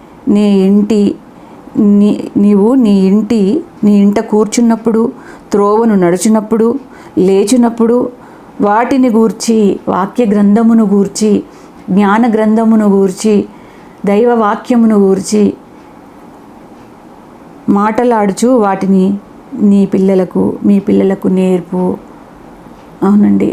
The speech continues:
మన పిల్లలు చెట్టుకొకరు పుట్టకొకరుగా అయిపోకూడదు, ప్రభునందు ఉండాలి.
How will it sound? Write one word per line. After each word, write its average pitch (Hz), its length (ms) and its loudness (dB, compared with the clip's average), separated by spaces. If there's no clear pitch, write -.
మన 208 120 2
పిల్లలు 202 380 0
చెట్టుకొకరు 208 640 -4
పుట్టకొకరుగా 208 680 -2
అయిపోకూడదు, 196 680 -2
ప్రభునందు 208 600 0
ఉండాలి. 196 400 -2